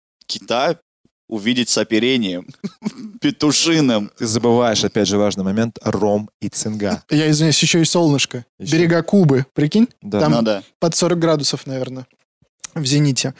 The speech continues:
Speaker 3: Вот, это что касается мифологической
Speaker 1: Мгм.
Speaker 3: составляющей. Вот. Сказка была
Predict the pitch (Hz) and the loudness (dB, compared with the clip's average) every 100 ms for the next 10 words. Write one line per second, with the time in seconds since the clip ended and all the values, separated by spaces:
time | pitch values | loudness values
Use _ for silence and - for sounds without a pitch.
0 | - - - _ - _ _ - 151 156 | -20 -20 -20 _ -20 _ _ -6 0 2
1 | 135 202 233 208 185 151 170 175 - 151 | 2 2 0 0 0 0 2 2 2 0
2 | 143 160 180 165 131 - - 120 - 131 | 0 -2 0 0 -2 -10 -12 -6 2 2
3 | 127 120 120 135 135 - - - - - | 2 -4 -4 -4 -4 -6 -20 -16 -6 -2
4 | 226 - 170 170 165 - - | -2 2 2 4 2 -2 -8